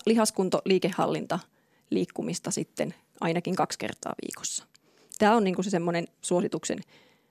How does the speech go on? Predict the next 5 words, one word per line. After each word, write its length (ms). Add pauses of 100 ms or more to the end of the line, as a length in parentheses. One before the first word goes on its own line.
(800)
ydinkohta, 840
mikä 280
on 200 (1160)
ollut 320
aikaisemminkin 880